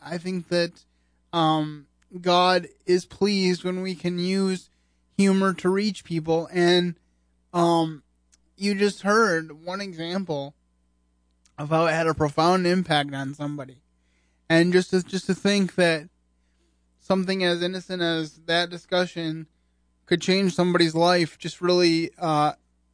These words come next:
spoke, spoke to me and, and, uh, reinforced, uh, the, the Freeform Friday idea of what we do here, because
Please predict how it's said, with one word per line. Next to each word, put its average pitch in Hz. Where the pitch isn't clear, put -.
spoke, -
spoke 190
to 170
me 196
and, 165
and, 156
uh, 156
reinforced, 196
uh, 165
the, 156
the 165
Freeform 185
Friday 185
idea 139
of 131
what 151
we 202
do 185
here, 143
because 151